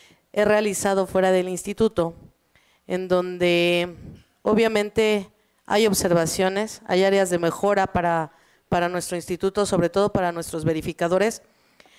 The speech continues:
Y digo, no quiero que se tome a mal el comentario, es un gran la-, es una gran labor, es un gran trabajo lo que hace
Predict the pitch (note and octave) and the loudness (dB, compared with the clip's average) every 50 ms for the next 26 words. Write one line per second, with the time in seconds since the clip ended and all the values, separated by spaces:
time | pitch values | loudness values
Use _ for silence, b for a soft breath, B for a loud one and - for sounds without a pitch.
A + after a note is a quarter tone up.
0 | b b b b G#3+ G3+ G3+ G3+ G3 F#3+ G3 - - G#3 A3 G#3 G#3 G#3 G#3+ A3+ | b b b b -6 -4 -2 0 0 -2 -4 -4 -2 0 2 2 2 2 0 0
1 | - A#3+ A#3 A#3 - G3+ - G3+ - - G3+ G3+ G3 F#3+ F#3+ F#3 F#3 F#3+ F#3+ F3+ | 0 0 0 0 -2 -4 -6 -6 -4 -4 -4 -4 -4 -4 -2 -2 0 0 0 0
2 | - F3+ E3+ E3 E3 - F3+ F3 F3+ F#3 F#3 F#3+ - G#3 G3+ G#3 G3 F#3 F#3+ F#3+ | 0 -2 -2 -2 -2 0 2 2 4 2 2 0 0 -2 -2 -2 -2 -4 -4 -4
3 | F3+ G3 G#3 G#3 G#3+ G#3+ G#3+ G#3+ G#3+ G#3+ G3 - A3+ G#3+ G#3 G#3 G#3+ G#3+ A3 A3 | -2 -2 0 0 0 0 -2 -2 -4 -6 -6 -4 -4 -2 0 0 0 2 2 2
4 | G#3 G3 G3+ G#3+ G#3 G#3 - - F#3+ F3+ F3+ F#3 G3 A3+ A3 G#3+ G#3+ G3+ G3 F#3+ | 2 2 2 2 2 0 -2 -4 -6 -4 -2 -2 -2 -2 0 0 0 0 0 0
5 | - G3+ G3 F3+ F3 - F#3+ F#3 F3+ - - F#3+ F#3 F3+ E3+ | -2 -2 -2 -2 -4 -2 -4 -4 -4 -4 -6 -6 -6 -6 -8